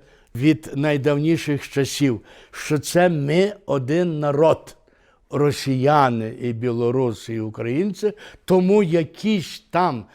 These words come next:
націоналісти чи якісь там спотворені малороси хочуть відривати наші ісконно русські землі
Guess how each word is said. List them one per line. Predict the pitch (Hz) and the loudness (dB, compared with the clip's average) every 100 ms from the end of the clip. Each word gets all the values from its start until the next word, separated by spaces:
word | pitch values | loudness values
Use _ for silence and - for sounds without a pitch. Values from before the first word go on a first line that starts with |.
| - - | -20 -8
націоналісти | 131 147 - 151 143 139 156 233 202 - 147 117 101 - _ _ | -6 -4 0 0 2 0 2 2 0 -4 -4 -4 -6 -18 _ _
чи | - 147 | -4 0
якісь | 147 - 190 170 - | 0 -2 -2 -2 -2
там | 165 160 | -2 -2
спотворені | - - 190 196 143 180 208 190 156 147 135 117 - _ _ _ | -6 0 0 0 -2 2 4 2 -2 -4 -6 -6 -10 _ _ _
малороси | 135 165 160 160 175 233 233 - 139 113 98 _ _ _ _ _ _ - | -2 2 4 4 4 4 2 0 0 -2 -4 _ _ _ _ _ _ -16
хочуть | - 156 202 220 185 180 | -4 2 4 4 0 0
відривати | 143 160 147 147 170 196 190 160 | -2 0 2 2 4 2 0 -6
наші | 151 170 190 175 - 139 | -4 0 0 0 -4 -8
ісконно | 151 180 160 - - 196 190 170 151 156 | -6 -4 -4 -6 -2 0 2 0 -2 0
русські | 180 135 - 147 139 127 | 0 0 -12 -8 -6 -6
землі | 117 160 226 233 240 | -2 -2 -2 -2 -4